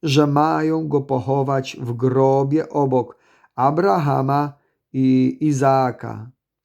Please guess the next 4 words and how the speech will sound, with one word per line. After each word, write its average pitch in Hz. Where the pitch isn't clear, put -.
Synowie 180
spełnili 165
jego 117
prośbę, 135